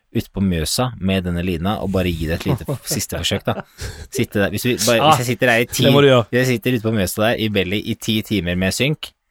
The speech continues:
Speaker 1: det må jo smelle på et eller annet.
Speaker 3: Ja, ja.
Speaker 2: Ja, det, det, det er ikke det dummeste ideen, og, og du, hvis du begynner å miste trua etter hvert, eh, så, så går det faktisk an å bare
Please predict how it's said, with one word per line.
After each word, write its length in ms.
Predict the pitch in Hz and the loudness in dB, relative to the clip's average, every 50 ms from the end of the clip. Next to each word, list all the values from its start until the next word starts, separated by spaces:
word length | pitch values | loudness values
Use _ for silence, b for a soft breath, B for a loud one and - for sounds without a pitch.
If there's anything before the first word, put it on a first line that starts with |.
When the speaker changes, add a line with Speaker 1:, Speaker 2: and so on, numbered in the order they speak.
| _ _ _ - | _ _ _ -2
Speaker 1:
det 120 | 95 101 | 0 2
må 500 | 104 107 110 110 107 92 82 82 82 87 | 2 2 2 2 2 0 0 0 0 2
jo 160 | 107 117 104 82 78 | 2 2 2 0 -4
smelle 360 | - - - 101 87 78 76 78 | -10 -10 -6 -6 -4 -4 -6 -6
på 100 | - 82 | -6 -6
et 100 | 82 - - | -4 -2 -2
eller 60 | 92 98 98 | 0 -2 -2
annet. 160 | - _ _ _ _ _ _ _ _ _ _ _ _ - | -4 _ _ _ _ _ _ _ _ _ _ _ _ -12
Speaker 3:
Ja, 140 | 131 123 - - _ _ _ _ _ - | -10 -10 -10 -12 _ _ _ _ _ -12
ja. 140 | 113 104 - - _ - | -10 -10 -10 -10 _ -4
Speaker 2:
Ja, 260 | 113 - - 90 90 - _ _ _ - | -4 -4 -4 -4 -6 -6 _ _ _ -4
det, 340 | 110 110 107 107 104 104 101 | -2 0 2 2 2 0 2
det, 280 | 110 107 98 65 57 76 | 2 0 0 0 -2 -2
det 40 | 110 | -4
er 60 | 104 | -4
ikke 160 | - - - | -2 -2 -2
det 80 | 311 285 | 0 0
dummeste 360 | 277 196 117 104 92 - 113 120 | 0 2 2 0 0 0 0 0
ideen, 180 | 147 165 180 160 | 2 2 2 2
og, 360 | 127 139 143 135 120 - - - | 2 4 4 4 2 0 0 -2
og 120 | - 131 | -2 -2
du, 560 | 123 123 123 123 127 123 127 123 123 120 110 - - _ _ _ _ - | 0 2 2 2 2 4 4 4 4 2 2 0 -4 _ _ _ _ -8
hvis 320 | 104 120 120 - - - - | -4 -2 0 0 0 -2 0
du 100 | 156 151 | -2 0
begynner 200 | 143 139 117 113 | 2 2 2 4
å 40 | 120 120 | 4 2
miste 200 | 110 - 117 113 | 2 0 -2 -2
trua 320 | - 110 98 92 92 95 | 0 2 2 2 2 2
etter 140 | 92 - 110 | 2 2 0
hvert, 280 | 117 117 - _ - - | 0 0 -2 _ -4 0
eh, 360 | 113 110 110 110 107 107 87 - - | 2 2 4 4 4 2 2 0 -2
så, 440 | - - - 117 113 113 113 110 107 | -2 0 2 2 2 4 2 2 2
så 120 | - - 120 110 | 0 -2 -2 0
går 140 | 104 101 110 | 0 2 2
det 80 | 120 | 2
faktisk 340 | - 117 - - 113 - - | 0 -2 -2 -2 -2 -2 0
an 160 | 101 98 98 | 0 0 0
å 60 | 101 104 | 2 2
bare 560 | 107 101 95 95 95 95 95 95 95 95 85 | 2 0 2 2 0 0 0 0 0 0 -2